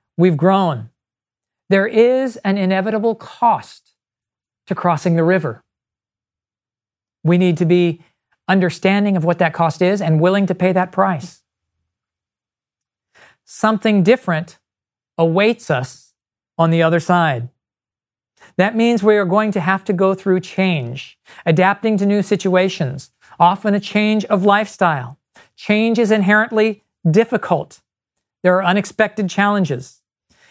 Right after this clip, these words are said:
It's exciting. We look forward to it. It's also nerve-wracking because we don't know how things are going to end up.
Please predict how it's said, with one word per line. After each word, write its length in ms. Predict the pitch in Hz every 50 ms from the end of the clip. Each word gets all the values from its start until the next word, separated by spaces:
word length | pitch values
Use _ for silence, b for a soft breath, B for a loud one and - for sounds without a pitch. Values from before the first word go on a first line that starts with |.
| b b b
It's 120 | 190 -
exciting. 580 | 196 - - 247 277 339 320 320 330 330 330 - _ _ _ _ _ _ _ _ _ _ _ _ _ _ _ _ _ _ _ _ _ _ _ _ _ _ _ _ _ -
We 100 | 196 226
look 120 | 269 262
forward 340 | - 302 311 381 381 320 226
to 120 | 240 254
it. 160 | 254 269 - _ _ _ _ _ _ _ _ _ _ _ _ _ _ _ _ _ _ _ _ _ _ _ _ _ _ _ _ _ _ _ -
It's 140 | 170 - 180
also 260 | 185 202 - - 190
nerve-wracking 800 | 175 180 202 220 202 160 175 170 160 147 - - 120 110 104 - _ _ _ _ _ _ _ _ _ _ _ _ _
because 200 | - 139 170 156
we 100 | 160 165
don't 160 | 156 175 170
know 100 | 160 170
how 100 | 160 165
things 300 | 156 - 180 170 170 160
are 60 | 165 160
going 260 | 151 170 165 160 151
to 140 | - 175 156
end 200 | 160 170 156 160
up. 260 | 156 139 135 -